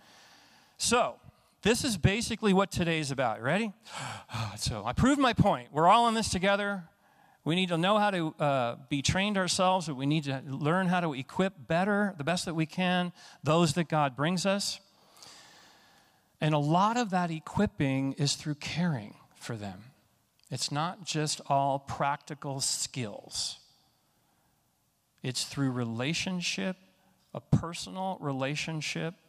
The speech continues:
through love, through acceptance, through challenging, all of that. And that's what today's about. But when, when we're talking about caring for and discipling other people personally,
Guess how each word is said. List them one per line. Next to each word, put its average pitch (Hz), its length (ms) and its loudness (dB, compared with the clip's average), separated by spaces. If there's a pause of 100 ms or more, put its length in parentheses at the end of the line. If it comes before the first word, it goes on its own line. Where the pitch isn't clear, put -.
(200)
through 113 220 -4
love, 165 800 0
through 113 200 -8
acceptance, 151 920 -6 (920)
through 107 160 -2
challenging, 156 680 0
all 143 360 2
of 110 140 -6
that. 101 300 -18 (100)
And 117 120 -10
that's 143 280 -8
what 147 120 -4
today's 131 440 -4
about. 107 340 -6
But 127 100 -8
when, 135 520 -6
when 131 240 -4
we're 202 100 2
talking 226 380 -2
about 165 260 -2
caring 185 440 -2
for 165 440 -4
and 143 100 -10
discipling 147 720 -4
other 147 220 -4
people 135 440 -8 (140)
personally, 123 760 -6